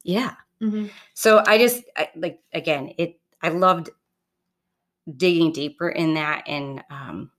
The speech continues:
Speaker 1: I find that sometimes God does take me into that, like, "Okay, well, what does the whole book say?"
Speaker 2: Yeah. It says a lot.
Speaker 1: You know, not just my
Speaker 2: Yeah.
Speaker 1: verse of the day or
Speaker 2: Yeah.
Speaker 1: whatever, you
Speaker 2: Yeah.
Speaker 1: know? Um, so I guess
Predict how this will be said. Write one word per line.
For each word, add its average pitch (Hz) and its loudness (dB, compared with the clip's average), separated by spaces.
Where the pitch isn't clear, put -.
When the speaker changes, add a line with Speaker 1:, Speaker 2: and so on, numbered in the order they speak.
Speaker 1:
I 156 -6
find 156 2
that 147 0
sometimes 139 -2
God 135 -2
does 135 -2
take - -4
me 139 0
into 135 -4
that, 120 -8
like, 127 -10
"Okay, 170 2
well, 135 2
what 185 4
does 220 2
the - -6
whole - -4
book - -2
say?" - -6
Speaker 2:
Yeah. - -2
It - -14
says 202 -4
a 165 -6
lot. 156 -10
Speaker 1:
You 160 6
know, 156 6
not 156 4
just 175 0
my 160 4
Speaker 2:
Yeah. 151 4
Speaker 1:
verse 147 4
of 151 -2
the 143 2
day 143 2
or - -6
Speaker 2:
Yeah. - -8
Speaker 1:
whatever, - -4
you 151 -4
Speaker 2:
Yeah. 147 0
Speaker 1:
know? 143 -4
Um, 139 2
so - 2
I 214 6
guess 185 2